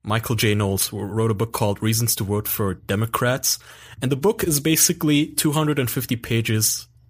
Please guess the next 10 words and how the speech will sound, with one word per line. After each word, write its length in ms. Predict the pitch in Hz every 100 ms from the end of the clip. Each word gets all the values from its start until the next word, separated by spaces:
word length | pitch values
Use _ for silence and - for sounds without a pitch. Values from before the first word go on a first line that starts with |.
| -
blank. 500 | 107 95 87 82 - _ _ _ _ -
It's 120 | 117
a 60 | 117
blank 340 | 127 117 -
book. 220 | 98 87
It's, 180 | 95 -
it's 160 | 123 -
a 60 |
gag 320 | 95 110 110
item, 420 | 101 101 104 104